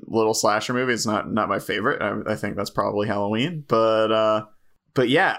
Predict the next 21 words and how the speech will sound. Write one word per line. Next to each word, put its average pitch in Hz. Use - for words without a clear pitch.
what 127
I 139
think 185
is 131
really 139
interesting, 135
and, 107
and 110
we'll, 110
we'll 113
get 117
into 117
this 110
as, 104
as 107
we 117
get 120
to 131
Terminator 110
Two, 185
but 131